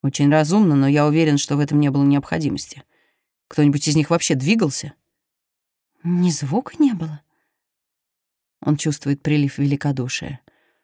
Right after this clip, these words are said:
«Ну, выходи и подыши свежим воздухом вместе со своим тортом», — говорит он ей. «Я собирался немного посидеть в беседке.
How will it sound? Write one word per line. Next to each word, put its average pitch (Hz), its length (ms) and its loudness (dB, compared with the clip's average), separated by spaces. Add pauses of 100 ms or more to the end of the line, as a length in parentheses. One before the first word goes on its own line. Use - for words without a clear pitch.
(420)
«Ну, 196 500 4 (500)
выходи 143 800 2 (600)
и - 120 -6
подыши 156 420 2
свежим 262 420 4
воздухом 262 540 4
вместе 185 400 4
со 147 140 -2
своим 147 280 2
тортом», — 127 540 -2 (460)
говорит 127 400 -2
он 123 100 0
ей. 120 300 -4 (1200)
«Я 156 220 0
собирался 160 580 0
немного 165 420 2
посидеть 165 540 -2
в 160 60 -8
беседке. 190 680 -2